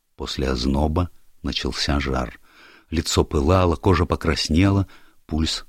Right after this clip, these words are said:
участился. Затем всё тело больного покрылось обильным потом, и жар спал. Приступ продолжался около пяти часов. Гедеон Спилет с этого момента не отходил от постели Герберта.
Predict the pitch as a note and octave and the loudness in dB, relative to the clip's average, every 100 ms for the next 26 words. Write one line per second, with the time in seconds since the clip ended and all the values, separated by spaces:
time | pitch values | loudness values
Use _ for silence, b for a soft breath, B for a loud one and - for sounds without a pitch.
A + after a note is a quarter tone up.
0 | - D2 - D#2+ - C2+ C2+ - - A#1+ | -8 -4 -2 -4 -4 -2 -2 -4 -8 -12
1 | _ - - _ _ - D2+ D2+ F#2+ - | _ -20 -20 _ _ -8 -4 0 0 2
2 | E2 - F2 C#2 C#2+ D#2 G2 F#2 C#2 _ | 0 2 2 2 2 4 4 4 2 _
3 | _ _ - F2+ G2 F#2+ E2 E2 D#2+ D#2+ | _ _ -2 2 4 4 4 2 4 4
4 | D2+ D2 - G#2+ A2+ A#2 A2+ b b b | 4 0 2 2 4 4 2 b b b
5 | _ - D2 C2+ D2+ C#2+ - - C2+ B1 | _ -8 -4 0 -2 -2 -6 -4 -2 -2
6 | A#1 - _ _ _ _ _ _ _ _ | -4 -12 _ _ _ _ _ _ _ _
7 | D2+ F2+ - - - - - - - D2+ | -2 -2 -2 -8 -8 -20 -20 -20 -10 -4
8 | C#2 C2 C2+ D2+ - - C2 D#2 C2 - | -2 -2 0 -2 -2 -2 -2 -2 -4 -4
9 | - - - - - - D#2 - - - | -6 -4 -6 -4 -4 -4 -6 -6 -12 -20
10 | - _ _ _ _ _ _ _ _ - | -20 _ _ _ _ _ _ _ _ -2
11 | F2 E2+ E2+ - G2+ F#2 D#2+ F2 D#2+ D#2 | 2 4 2 4 2 4 2 0 2 2
12 | D2 D2+ G2+ G2+ G2 - _ _ E2 F2+ | 2 4 4 4 2 0 _ _ 4 4
13 | E2+ - E2+ C#2 F#2 G2 - D#2+ - E2 | 4 2 2 2 2 2 2 0 0 0
14 | D#2+ D2 D#2 C#2 C#2+ C2 C2+ | 2 2 2 2 -2 -4 -6